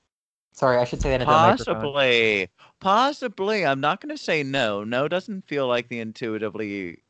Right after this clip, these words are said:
Speaker 2: correct answer. I think I have, but I can't think of anything off the bat. But I think it's sometimes
Speaker 1: Hello?
Speaker 2: when
Speaker 1: You
Speaker 2: I,
Speaker 1: broke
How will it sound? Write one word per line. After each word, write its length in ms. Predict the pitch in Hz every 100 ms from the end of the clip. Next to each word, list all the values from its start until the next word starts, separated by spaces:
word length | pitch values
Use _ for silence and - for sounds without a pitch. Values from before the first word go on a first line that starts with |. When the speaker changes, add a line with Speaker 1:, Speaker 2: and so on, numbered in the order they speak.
| _
Speaker 2:
correct 460 | - 107 85 - 87
answer. 340 | 82 78 - 135
I 80 |
think 200 | 139 156
I 100 | 139
have, 340 | 127 87 53 58 _ _ _ _ _ _ _ _ -
but 100 | 120
I 80 |
can't 400 | 117 - 135 156
think 140 | 156 127
of 100 | 117
anything 440 | 117 117 123 107 -
off 280 | 95 98 - -
the 60 |
bat. 560 | - 90 76 67 50 - - -
But 120 | 127 170
I 80 |
think 180 | 180 196
it's 120 | 175
sometimes 720 | - 151 151 - 143 127 120
Speaker 1:
Hello? 140 | 127 185
Speaker 2:
when 80 | 113
Speaker 1:
You 60 |
Speaker 2:
I, 220 | 113 107 101
Speaker 1:
broke 160 | 143